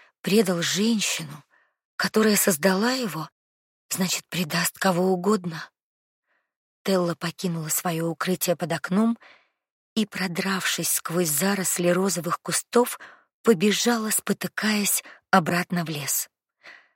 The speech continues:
Она свернула с главной тропинки и оглянулась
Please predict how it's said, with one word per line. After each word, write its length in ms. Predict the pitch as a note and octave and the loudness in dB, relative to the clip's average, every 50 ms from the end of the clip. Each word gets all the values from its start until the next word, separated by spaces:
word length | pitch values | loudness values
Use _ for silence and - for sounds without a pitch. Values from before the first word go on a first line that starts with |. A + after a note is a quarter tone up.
| _ _ - | _ _ 2
Она 220 | - G3 F#3+ F#3 | 4 6 6 6
свернула 540 | G3 - - F3 G3 F3+ G3 G#3+ A3 G#3+ G3+ | 4 4 2 2 2 4 4 4 4 4 4
с 80 | F3+ E3 | 2 4
главной 380 | D3 G3 G#3 G3 F3+ F#3 F3+ | 4 6 6 6 4 2 0
тропинки 720 | E3+ - F3+ F3+ F3 - - A#3 B3 A#3 A3 - F#3 E3+ - _ - | -2 -2 -2 -4 -2 0 2 2 4 2 2 0 -4 -6 -6 _ 2
и 100 | G#3+ G3+ | 2 2
оглянулась 880 | F#3 E3+ D#3+ G3 F#3+ F3+ F#3+ G3+ B3 C4 C4 G3+ D#3+ C#3+ - - - | 2 4 4 4 4 4 4 4 4 4 2 0 0 -2 -2 -4 -4